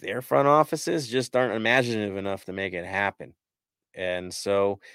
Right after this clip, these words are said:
yeah, people getting mad. They're getting jealous. And jealousy's fine. That's another thing. You're the front runner, so of course target's on your back. Uh,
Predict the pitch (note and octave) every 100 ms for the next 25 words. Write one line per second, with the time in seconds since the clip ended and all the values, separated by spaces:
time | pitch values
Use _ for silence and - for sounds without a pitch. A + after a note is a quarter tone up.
0 | - _ _ _ D#4 D#4+ C4 - B2+ B2
1 | C3+ C3+ D3 D3+ A2 C3+ C#3+ A2 A#2 A2+
2 | F2 - - G2 A#2 A2+ G#2+ F#2+ - D2
3 | B1 _ _ _ _ _ _ _ _ _
4 | _ _ A#2+ C3 - A2 G#2+ G#2 - F2
5 | G2 G2+ - G#2+ D#2+ F#2+ E2+ E2 E2+ -
6 | G2 F#2 - _ - F2 D#2 - D2+ C2+
7 | - - - - _ _ _ _ - -
8 | _ _ _ _ _ _ _ G#2+ A2+ A2+
9 | A2+ A2+